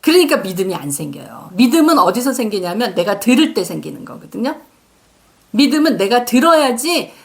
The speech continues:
"아, 이런 거구나." 하고 그게 깨달아지고, 그리고 "아, 하나님이 진짜 계신가?"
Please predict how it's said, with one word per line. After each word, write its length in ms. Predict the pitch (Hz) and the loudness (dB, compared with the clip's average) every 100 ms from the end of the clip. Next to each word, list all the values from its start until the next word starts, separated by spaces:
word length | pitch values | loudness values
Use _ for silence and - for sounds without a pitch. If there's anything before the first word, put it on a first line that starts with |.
| _ _ | _ _
"아, 420 | - 220 254 302 | -6 -2 0 0
이런 300 | 240 220 294 | 0 2 2
거구나." 460 | 277 247 233 269 320 | 2 2 0 0 2
하고 420 | 285 254 339 370 - _ _ _ _ - - | 2 0 -4 -6 -12 _ _ _ _ -20 -4
그게 600 | 269 277 277 202 - _ _ _ _ _ _ | 0 4 4 2 -4 _ _ _ _ _ _
깨달아지고, 960 | 311 330 294 247 233 190 285 269 - - - - | -6 -4 -2 -2 -4 -4 2 2 0 -8 -20 -2
그리고 460 | 285 294 302 - - _ | 0 2 2 0 -12 _
"아, 420 | 190 220 185 - - _ | 0 2 0 -2 -20 _
하나님이 1400 | - 392 453 440 415 330 320 311 302 285 277 320 330 320 | -6 0 2 4 4 4 4 2 2 2 2 2 0 -4
진짜 440 | - 233 233 311 320 | -2 0 2 0 -2
계신가?" 800 | - 180 185 214 190 214 320 | -4 -6 -4 -4 -2 0 -2